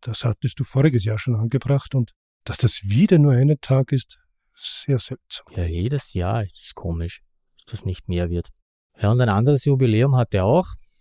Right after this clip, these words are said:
Speaker 2: Folge hundertfünfzig. Ich muss gestehen, ich hab das total verpennt.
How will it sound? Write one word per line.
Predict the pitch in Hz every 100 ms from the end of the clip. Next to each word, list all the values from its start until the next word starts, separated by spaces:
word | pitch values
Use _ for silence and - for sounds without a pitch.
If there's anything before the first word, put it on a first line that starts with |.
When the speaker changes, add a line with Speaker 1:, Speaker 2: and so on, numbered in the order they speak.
| _ _ _
Speaker 2:
Folge | - 104 107 107
hundertfünfzig. | 107 98 - 117 165 - - 226 - - _ _ _ _ -
Ich | -
muss | 110 -
gestehen, | 117 - 98 110
ich | 117 -
hab | 104 -
das | 117 - - - _ _ _ _
total | - 104 - 95 98
verpennt. | 110 - 95 90 -